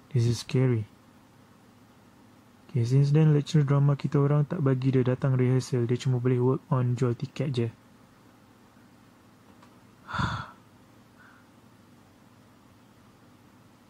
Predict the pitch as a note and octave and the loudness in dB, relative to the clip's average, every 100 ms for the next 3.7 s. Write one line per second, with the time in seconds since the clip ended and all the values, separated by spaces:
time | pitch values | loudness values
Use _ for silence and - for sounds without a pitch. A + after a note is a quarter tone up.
0 | - _ _ - - - - - - - | -20 _ _ -20 -20 -20 -20 -20 -20 -20
1 | - - - A#2+ E3+ C3 A2+ - - C#3+ | -20 -8 -6 0 0 0 -4 -16 -6 0
2 | C#3 A#2+ D3+ - - - - _ - _ | 0 -2 -8 -18 -20 -20 -20 _ -20 _
3 | - - - C#3+ C3 - - | -20 -14 0 2 2 -2 -14